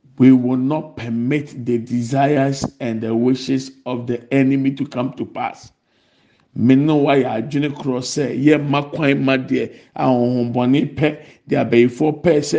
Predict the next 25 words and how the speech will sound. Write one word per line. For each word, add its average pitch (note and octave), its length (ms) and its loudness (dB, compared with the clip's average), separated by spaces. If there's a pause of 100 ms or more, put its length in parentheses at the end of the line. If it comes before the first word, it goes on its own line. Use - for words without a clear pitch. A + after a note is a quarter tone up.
(120)
ɛmmerɛ D#3 440 0
mu D3 220 -2
ntia C#3+ 500 -2
yɛn. C3+ 240 -2 (280)
Awurade, C3 440 2
yɛnyi C3+ 380 4
ntom. B2 360 -10 (760)
Ɛno B2+ 320 2
nti, - 180 -4
yɛbɔ C3 340 2
mpaeɛ. - 360 -10 (1000)
Nti, - 80 0
yɛka B2 320 4
kyerɛ C#3+ 180 2
Awurade C3 260 2
sɛ, C3 120 0
Awurade, A#2+ 260 0
w'ahummɔborɔ C#3 640 0
nti, - 220 -18 (1160)
ɛnnɛ, C3 280 4 (600)
gye C#3+ 240 -6
yɛn E3+ 180 0
firi - 500 -6 (720)
mpatuwuo C3+ 760 4
mu, D3 240 -8